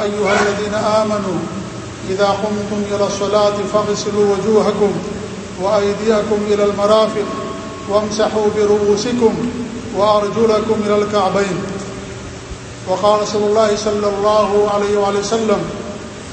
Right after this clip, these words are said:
مفتاح الصلاة الطهور وتحريمها التكبير وتحليلها التسليم. وقال أيضا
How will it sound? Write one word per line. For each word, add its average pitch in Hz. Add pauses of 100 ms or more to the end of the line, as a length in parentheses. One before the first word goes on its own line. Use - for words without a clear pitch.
(800)
مفتاح 202
الصلاة 214
الطهور 214 (720)
وتحريمها 202
التكبير 208
وتحليلها 202
التسليم. 190 (1000)
وقال 202
أيضا 214